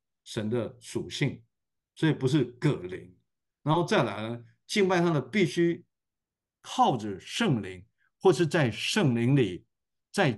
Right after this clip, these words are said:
真理里面敬拜，这是新译本。可是我们在和合本是用心灵，所以我们一直以为是用我自己的心灵来敬拜。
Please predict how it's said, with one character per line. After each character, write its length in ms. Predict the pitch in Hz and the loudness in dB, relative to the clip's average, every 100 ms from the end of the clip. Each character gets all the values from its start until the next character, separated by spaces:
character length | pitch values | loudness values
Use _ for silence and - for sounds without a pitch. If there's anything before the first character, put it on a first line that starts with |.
| - | 0
真 280 | 185 165 | 2 4
理 140 | 147 123 | 4 0
里 160 | 104 | -2
面 240 | 92 123 101 | -6 -6 -6
敬 240 | 131 101 | -6 -6
拜， 260 | 107 90 - | -6 -8 -12
这 140 | - 123 | -6 -4
是 100 | 120 | -4
新 240 | - 120 | -4 -4
译 80 | 107 | -4
本。 180 | - - _ _ _ _ _ _ _ _ _ _ _ | -6 -16 _ _ _ _ _ _ _ _ _ _ _
可 120 | 139 | -4
是 160 | 131 208 | 2 2
我 100 | 127 | 2
们 320 | 104 110 107 | -2 -6 -8
在 320 | - 151 107 - _ | -4 -4 -4 -12 _
和 200 | 135 127 | -2 -2
合 40 | |
本 260 | 147 104 87 _ _ | -2 -6 -10 _ _
是 160 | - | 0
用 120 | 156 113 | 0 0
心 320 | - 156 151 | 0 2 2
灵， 220 | 107 92 - _ | 0 -6 -18 _
所 140 | - | -2
以 60 | 220 | 0
我 100 | 165 | 2
们 160 | 127 151 | -2 -2
一 80 | 202 | -2
直 240 | 165 123 | -2 -4
以 160 | 120 95 | -6 -8
为 240 | 95 107 | -8 -8
是 180 | 107 - | -4 0
用 80 | 180 | 2
我 220 | 127 101 | 0 -6
自 240 | - - 240 | -8 -2 0
己 140 | 110 | -2
的 100 | 98 | -8
心 260 | 98 143 135 | -6 -2 -2
灵 160 | 90 82 | -4 -10
来 120 | 90 | -14
敬 240 | - 95 | -12 -12
拜。 220 | 92 90 | -12 -16